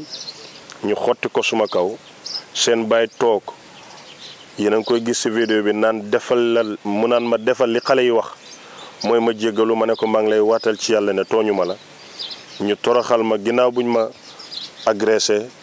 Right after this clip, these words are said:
kidnappé ma, yóbbu ma, vidéo ma, te amuñ ci droit, waaye partagé ko ba àdduna yëpp gis ko. Te lañ may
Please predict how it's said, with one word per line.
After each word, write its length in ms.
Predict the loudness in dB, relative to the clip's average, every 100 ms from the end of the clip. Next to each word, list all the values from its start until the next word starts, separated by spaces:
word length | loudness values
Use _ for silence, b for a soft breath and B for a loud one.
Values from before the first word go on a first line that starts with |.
| -4
kidnappé 440 | -4 0 0 2
ma, 120 | 0
yóbbu 300 | 2 2 0 0
ma, 160 | -2 -4 -18 -12 -6
vidéo 480 | -2 -2 2 2
ma, 140 | 2 0
te 80 | 0
amuñ 320 | 0 0 -2
ci 100 | 0
droit, 260 | 2 2
waaye 220 | 2 2 2
partagé 480 | 0 0 0 0
ko 100 | -2 0
ba 140 | 0
àdduna 180 | 0 0
yëpp 180 | 0 -2
gis 160 | -4 -2
ko. 160 | -6 -6 -18 B B B B B -4
Te 80 | 0
lañ 280 | 2 0 0
may 220 | 0 0